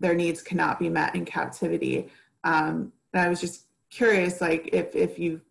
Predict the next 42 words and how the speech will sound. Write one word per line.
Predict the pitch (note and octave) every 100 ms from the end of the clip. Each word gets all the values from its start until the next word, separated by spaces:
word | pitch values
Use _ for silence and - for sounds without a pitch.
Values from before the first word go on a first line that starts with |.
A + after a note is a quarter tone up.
| _ _ _
had | - F#3+ G3
a | F#3+
warm | E3+ E3
welcome | E3+ E3 - E3 E3
in | F3
Canada. | - F3+ E3 D#3+ F3 F3+ G3+ - _ -
I |
mean, | F3+
I | F3+
know | F3+
you | F3+
said | F3+ E3+ E3
in, | D#3+ E3+ E3+
in, | F3 E3 D#3+ - -
uh, | E3+
Nova | F3 E3+ F3+
Scotia | - F3+ F3 F3
where | E3+ E3
your, | E3 D#3+ - -
your | F3
sanctuary | E3 E3+ E3 E3
will | D#3+
be | D#3+
based, | E3+ E3+ E3+ -
but, | D#3+ D3+ - - - - -
um, | D#3 D#3+ D#3+ -
since | - F#3 F#3 -
the | E3+ D#3 - - - _ -
the |
national | E3+ F3 F#3+ F#3 E3+
opinion | E3+ F#3+ F#3 F3+ D3+ F3+ - _ _
on | - E3 E3 E3+
the | E3+ F3
keeping | - F3+ E3+ E3
of | D#3+
marine | E3 D#3+ D#3+
mammals | D#3 D3+ D#3
in | D#3+
captivity | D#3+ D#3 - D#3 D#3+ D#3
is, | D#3 - -
has | E3+ -
shifted, | - G3+ G3+ - D#3+ -